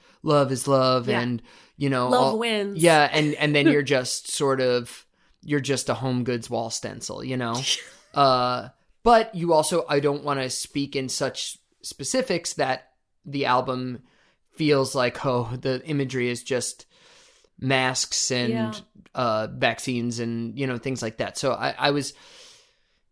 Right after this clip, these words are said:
Speaker 1: thinking about all of that
Speaker 2: Mm-hmm.
Speaker 1: 'cause we had nothing but time to think.
Speaker 2: That's crazy. Oh my gosh, remember when we had, like, just become friends and we ran into each other at the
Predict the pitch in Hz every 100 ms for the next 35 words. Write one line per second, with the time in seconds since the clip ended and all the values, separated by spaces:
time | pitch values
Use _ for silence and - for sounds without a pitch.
0 | _ 226 214 233 226 220 214 240 165 120
1 | 113 113 143 135 143 135 127 131 156 131
2 | 127 - 123 131 123 120 117 - - 226
3 | - 233 233 277 339 349 285 254 294 311
4 | 302 285 - _ _ _ 202 233 208 185
5 | 180 - 185 185 - - 196 185 175 165
6 | 175 180 170 170 160 170 175 185 - 175
7 | 170 170 196